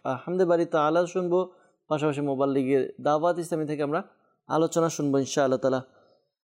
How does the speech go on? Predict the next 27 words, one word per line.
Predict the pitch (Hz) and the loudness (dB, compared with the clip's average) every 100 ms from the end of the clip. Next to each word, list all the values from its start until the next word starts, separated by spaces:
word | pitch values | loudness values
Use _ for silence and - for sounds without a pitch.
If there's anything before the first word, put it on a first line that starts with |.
| _ | _
আমাদের | 165 208 | 0 2
প্রিয় | 240 240 | 2 2
নবী | 220 175 196 | 4 6 6
রাসূল | 190 - 202 | 4 4 2
আরবি | 185 185 | 4 4
সরকারে | 202 185 156 175 196 | 4 2 2 2 4
দু | 190 | 4
আলম | 190 190 | 4 2
সাল্লাল্লাহু | - 180 165 165 196 196 | 0 2 4 4 2 -2
তাআলা | 196 175 165 175 175 | 0 2 4 4 4
আলাইহি | 170 202 | 4 2
ওয়া | 214 | 2
আলিহি | 196 | 4
ওয়াসাল্লাম | 190 175 190 170 | 2 2 0 0
ইরশাদ | - 147 220 | -4 -2 -4
ফরমান, | 214 175 156 175 - _ 160 | 0 0 2 0 -2 _ -10
"যে | 156 214 | 0 2
ব্যক্তি | 247 - 175 175 - _ _ | 2 0 -4 -4 -10 _ _
আমার | - 180 214 | -2 2 2
উপর | 208 196 180 | 2 0 2
একবার | 170 170 170 196 160 | 2 2 2 2 4
দুরূদে | 160 165 180 | 4 4 2
পাক | - 170 165 - | 2 0 0 -4
পাঠ | - 175 220 | 0 2 0
করবে, | - 170 131 156 - _ _ _ _ | 2 0 2 0 -2 _ _ _ _
তার | 160 156 147 - | 0 2 0 -4
আমলনামায় | 131 156 202 202 175 170 | -4 0 2 2 4 2